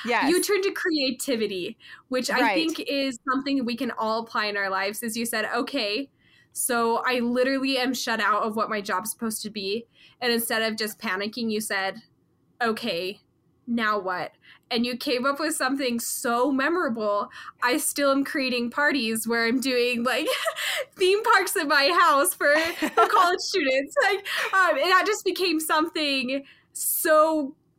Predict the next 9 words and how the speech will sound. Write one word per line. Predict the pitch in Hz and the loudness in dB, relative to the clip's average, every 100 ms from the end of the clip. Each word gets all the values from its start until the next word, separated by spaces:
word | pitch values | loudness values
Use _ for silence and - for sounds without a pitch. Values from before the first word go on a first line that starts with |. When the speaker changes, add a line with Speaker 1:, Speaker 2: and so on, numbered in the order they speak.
| _ _ _ | _ _ _
Speaker 2:
beautiful | 285 330 453 453 359 277 | 2 4 4 2 2 2
and | 254 247 | 2 2
magical. | 233 320 370 311 311 262 | 2 2 0 0 2 2
And | 233 254 | 0 0
I | 294 | 0
think | 349 330 | -2 -2
you | 339 | -2
just | 311 311 - | -2 -2 -2
brought | 262 254 247 240 | 2 4 4 0